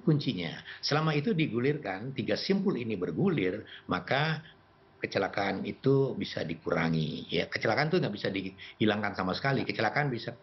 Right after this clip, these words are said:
terjadi kapan saja. Tetapi selama dia, dia di-, dia diikuti aturan-aturannya dan, eh, regulasinya dan sebagainya,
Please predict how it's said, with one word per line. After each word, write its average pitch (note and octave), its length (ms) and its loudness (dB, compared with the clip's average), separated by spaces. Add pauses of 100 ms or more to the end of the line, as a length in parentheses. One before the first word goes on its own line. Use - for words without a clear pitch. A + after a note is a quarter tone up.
(140)
terjadi G2 320 0
kapan F#2+ 320 -2
saja. - 320 -2 (320)
Tetapi C#3+ 320 2
selama D3 400 0
dia, B2 480 -2
dia A2+ 320 2
di-, G#2 240 -2 (320)
dia A#2 240 4
diikuti A#2 480 0
aturan-aturannya F2+ 1200 0
dan, A2 640 0
eh, G2 240 -2
regulasinya F2+ 640 2
dan D#2+ 80 2
sebagainya, B2 560 2